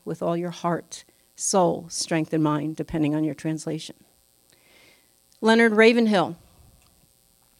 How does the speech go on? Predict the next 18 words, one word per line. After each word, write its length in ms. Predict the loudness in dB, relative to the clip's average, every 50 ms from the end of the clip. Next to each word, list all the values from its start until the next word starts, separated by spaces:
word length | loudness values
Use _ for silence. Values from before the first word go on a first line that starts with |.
| _ _ -20 -20 _ _ _
said, 480 | -8 -4 0 4 4 4 4 2 -2 -10 -20 -20 _ _ _ -14 -6 -2
he 80 | -2
was 100 | 0 0
a 60 | -2
preacher 400 | -4 -2 -2 -2 -2 -2 -4 -2
in 100 | -2 0
the 120 | 0 -2 -2
nineteen 400 | -2 -2 -4 -4 -4 -6 -4 -4
hundreds. 560 | -2 -4 -4 -6 -8 -10 -12 -14 -16 -16 -18 _ _ _ -20 -20 -20 -20 _ _ _ _ _
He 160 | -6 -6 -2
said, 200 | 0 2 2 2
"A 60 | 2
man 360 | 2 2 2 2 2 2 2
who 140 | 2 4 4
is 160 | 4 4 2 -2
intimate 500 | -2 -2 -2 -2 -2 -2 -2 -4 -2 -2
with 200 | -4 -4 -2 0
God 460 | 2 2 2 2 2 0 -2 -6 -10